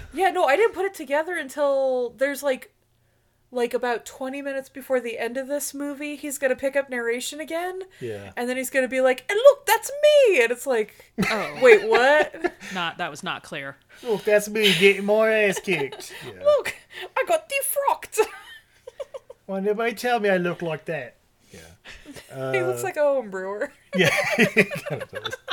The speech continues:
Speaker 2: As he should, being
Speaker 1: I
Speaker 2: a
Speaker 1: say
Speaker 2: friar.
Speaker 1: that
Speaker 2: In other variations, he does
Speaker 1: Right?
Speaker 2: have the mead thing
Speaker 1: And I say
Speaker 2: going.
Speaker 1: that as a home brewer. <laughs>
Speaker 2: Yeah, yeah.
Speaker 1: It's the aesthetic.
Speaker 2: Uh, but yeah, so, so there's a lady thief, uh, with giant knockers stealing some horses, uh, but she's caught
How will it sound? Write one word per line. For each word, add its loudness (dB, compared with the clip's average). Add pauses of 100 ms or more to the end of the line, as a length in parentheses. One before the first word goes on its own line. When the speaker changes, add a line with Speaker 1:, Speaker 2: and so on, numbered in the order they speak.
(1600)
Speaker 2:
As -4
he -2
should, 2
being 2
Speaker 1:
I -2
Speaker 2:
a -4
Speaker 1:
say -2
Speaker 2:
friar. 4
Speaker 1:
that -6
Speaker 2:
In 2
other 4
variations, 0
he -4
does 4
Speaker 1:
Right? 2
Speaker 2:
have -2
the 0
mead -4
thing -4
Speaker 1:
And 0
I 0
say 2
Speaker 2:
going. 0
Speaker 1:
that 0
as 2
a -2
home -6
brewer. 0
<laughs> 4
Speaker 2:
Yeah, -2
yeah. -6 (540)
Speaker 1:
It's -18
the -12
aesthetic. -16 (520)
Speaker 2:
Uh, -14
but -8
yeah, 0
so, 0
so -6
there's 0
a -2
lady 0
thief, -6
uh, 2
with -6
giant -4
knockers -6
stealing -6
some -8
horses, -10 (400)
uh, -6
but -8
she's -8
caught -2